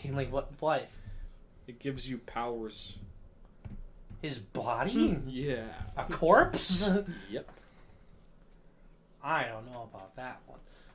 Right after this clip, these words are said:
Speaker 2: No,
Speaker 1: Maybe
Speaker 2: they're
Speaker 1: they're gonna try to, like, study his brain, despite the fact that his brain would have decayed. <laughs>
Speaker 2: They're
Speaker 1: And there's zero way they could have.
Speaker 2: They're trying to find his D N A to figure out who on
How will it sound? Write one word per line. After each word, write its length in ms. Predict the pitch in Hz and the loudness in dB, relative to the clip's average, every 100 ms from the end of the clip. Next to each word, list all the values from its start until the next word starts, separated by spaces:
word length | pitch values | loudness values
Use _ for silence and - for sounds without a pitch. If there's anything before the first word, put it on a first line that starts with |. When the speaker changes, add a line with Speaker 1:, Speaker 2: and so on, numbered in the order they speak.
| - - - - - - | -20 -20 -20 -20 -20 -8
Speaker 2:
No, 120 | 127 | -4
Speaker 1:
Maybe 160 | 156 175 | 0 2
Speaker 2:
they're 140 | 196 | 4
Speaker 1:
they're 60 | 190 | 4
gonna 180 | 196 190 | 4 2
try 280 | - 170 180 | 2 4 4
to, 80 | 175 | 4
like, 220 | 139 135 | 0 -4
study 360 | - - 151 | -6 -4 -4
his 160 | 143 107 | -6 -10
brain, 340 | - - 98 92 - | -14 -18 -20 -20 -14
despite 260 | - 139 135 | -10 -8 -10
the 60 | |
fact 220 | - 135 127 | -6 -6 -4
that 60 | |
his 100 | 113 | -10
brain 320 | - 127 120 | -10 -12 -14
would 100 | 120 | -16
have 120 | 117 113 | -18 -20
decayed. 380 | 107 - 107 104 - - | -20 -18 -18 -20 -14 -12
<laughs> 120 | - - - - - - - | -12 -16 -20 -20 -20 -20 -4
Speaker 2:
They're 100 | 139 | -2
Speaker 1:
And 120 | 139 | 0
there's 200 | 147 143 | 0 0
zero 760 | 135 127 127 123 143 156 156 135 | -2 -4 -4 -4 0 6 6 6
way 220 | 135 135 | 4 2
they 160 | 117 | -2
could 200 | 113 123 110 | -8 -8 -10
have. 120 | 107 - - | -16 -12 -8
Speaker 2:
They're 120 | 120 | -8
trying 300 | - 139 147 | -6 -4 -4
to 60 | 131 | -4
find 360 | - 123 123 | -6 -6 -4
his 160 | 117 107 | -6 -6
D 220 | 123 120 | -4 -4
N 100 | 113 | -2
A 100 | 113 | -4
to 100 | 110 | -8
figure 380 | - 113 110 107 | -12 -10 -4 -4
out 120 | 107 - | -6 -12
who 220 | 120 113 | -10 -10
on 240 | 107 101 | -10 -14